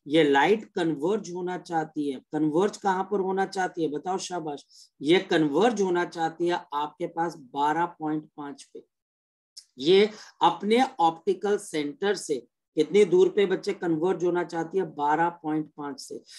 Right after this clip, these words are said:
लेकिन पांच centimeter travel करते ही, पांच centimeter travel करते ही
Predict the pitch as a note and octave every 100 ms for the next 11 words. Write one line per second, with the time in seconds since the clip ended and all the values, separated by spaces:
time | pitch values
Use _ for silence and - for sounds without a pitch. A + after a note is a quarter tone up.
0 | - C3+ E3 F#3+ A3 B3+ - F3+ F#3 A#3
1 | - - E3+ E3 E3+ F#3 D#3+ D#3 E3+ F#3+
2 | - _ - D#3+ D#3 F#3 F#3+ F#3 D#3+ D3+
3 | D#3+ B2+ A#2+ - _ _ - D#3 F#3+ A#3+
4 | - E3+ E3 E3 F#3 E3 D#3 F#3 F#3 -
5 | D#3+ D3+ F3 F3 - - D#3 - F#3+ D#3+
6 | E3+ G#3+